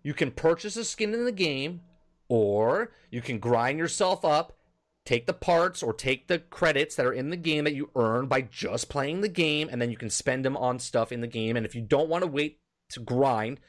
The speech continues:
for seven hours, eight hours to get that skin, you can just purchase it. Sea of Thieves,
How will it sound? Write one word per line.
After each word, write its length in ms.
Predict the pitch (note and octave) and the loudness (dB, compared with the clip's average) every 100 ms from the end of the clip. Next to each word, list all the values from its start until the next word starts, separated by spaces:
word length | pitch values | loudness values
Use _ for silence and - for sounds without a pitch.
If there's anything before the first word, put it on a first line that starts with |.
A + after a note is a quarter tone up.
| _ _ | _ _
for 180 | - A#2+ | -4 -2
seven 440 | - D3 C3+ C#3+ | 2 2 2 2
hours, 360 | C3 C3+ C#3 B2 | 2 2 0 0
eight 160 | C3+ C3 | 0 2
hours 280 | C3 C#3 | 2 0
to 60 | B2 | -2
get 140 | C3 | -6
that 140 | D3 C3+ | -4 -6
skin, 400 | - G#2+ G2+ B2 - - C3 | -6 -4 -4 -6 -14 -12 -4
you 140 | C#3+ | -2
can 260 | - D#3+ A#2 | 0 0 0
just 480 | G#2+ B2 B2 - _ _ _ - | 2 2 2 -4 _ _ _ -4
purchase 440 | C#3 A2 G2+ - | 0 0 -2 -10
it. 180 | D2+ - _ _ _ _ | -12 -14 _ _ _ _
Sea 240 | - - D3 | -4 0 0
of 100 | D3+ | 0
Thieves, 400 | C#3 F2 - | -4 -4 -10